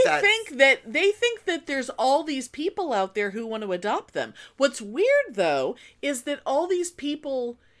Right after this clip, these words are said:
Speaker 2: it's like, if a, you know, if, if a seventeen-year-old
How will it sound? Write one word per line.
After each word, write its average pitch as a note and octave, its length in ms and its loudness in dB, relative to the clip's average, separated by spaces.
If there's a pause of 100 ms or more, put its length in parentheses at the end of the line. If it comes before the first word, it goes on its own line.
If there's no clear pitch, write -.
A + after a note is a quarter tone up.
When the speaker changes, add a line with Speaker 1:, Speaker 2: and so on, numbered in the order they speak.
(120)
Speaker 2:
it's - 220 -6
like, C4+ 420 -2 (960)
if D4+ 180 -2
a, D4+ 100 2 (100)
you C#4+ 120 -4
know, G#3+ 220 0
if, B3+ 200 -6 (100)
if C4+ 160 -2
a B3 240 2 (160)
seventeen-year-old B3+ 1600 -4